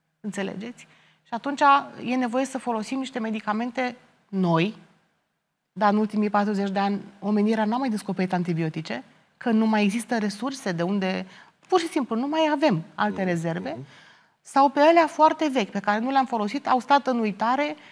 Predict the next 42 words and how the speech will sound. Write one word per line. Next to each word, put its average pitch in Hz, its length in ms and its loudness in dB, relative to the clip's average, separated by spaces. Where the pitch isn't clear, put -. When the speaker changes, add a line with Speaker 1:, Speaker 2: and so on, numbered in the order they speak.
Speaker 1:
și - 160 -12
microbii 269 440 -2
au 285 100 4
uitat 277 280 0
de 269 80 -4
ele, 190 360 -4
care 208 240 -4
nu 233 140 0
se 262 160 -4
găsesc 220 400 -6
sau 240 160 -6
care 226 180 -6
sunt 233 120 -8
foarte 226 260 -4
ieftine. 220 520 -4
Și - 180 -14
Speaker 2:
Dacă 196 160 -8
sunt 104 120 -8
Speaker 1:
suntem 262 380 0
Speaker 2:
foarte 269 280 -6
ieftine, 107 380 -6
Speaker 1:
suntem 277 440 0
în 247 120 0
Speaker 2:
e - 40 2
Speaker 1:
această, 240 220 2
Speaker 2:
nasol. - 320 0
Speaker 1:
avem 262 260 4
o 285 80 2
foarte 285 480 2
mare 247 220 0
Speaker 2:
Da. 254 60 -2
Speaker 1:
problemă 254 420 -6
la 254 80 -2
infecții 247 380 -6
urinare 240 360 -6
din 214 140 -8
cauza 220 340 -6
asta. - 200 -14
Și - 120 -14
nu 320 140 2
numai 359 320 4
asta. - 280 -8